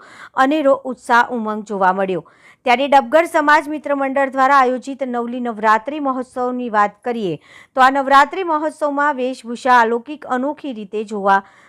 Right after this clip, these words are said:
મળ્યા, જેમાં ચુડેલ, ડાકણ, ભૂત, અઘોરી, મમ્મી ભૂલભુલૈયાના તેમજ પુષ્પારાજ, સાઉથ નાગરિક તેમજ નાની બાળકો દ્વારા ભારત માતાની બની તેમજ કાર્ટૂન બની તેમજ અનેક ખેલૈયાઓ દ્વારા ચણિયાચોળી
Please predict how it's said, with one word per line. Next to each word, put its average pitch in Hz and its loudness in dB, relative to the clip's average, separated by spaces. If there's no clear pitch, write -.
મળ્યા, 190 0
જેમાં 233 0
ચુડેલ, 254 0
ડાકણ, 240 0
ભૂત, 226 -8
અઘોરી, 233 -6
મમ્મી 233 -4
ભૂલભુલૈયાના 226 0
તેમજ 220 -4
પુષ્પારાજ, 285 4
સાઉથ 240 0
નાગરિક 214 -2
તેમજ 240 -8
નાની 226 -4
બાળકો 240 0
દ્વારા 214 0
ભારત 202 2
માતાની 285 2
બની 262 0
તેમજ 285 -2
કાર્ટૂન 254 2
બની 294 -2
તેમજ 277 -4
અનેક 285 -4
ખેલૈયાઓ 294 2
દ્વારા 269 2
ચણિયાચોળી 269 -4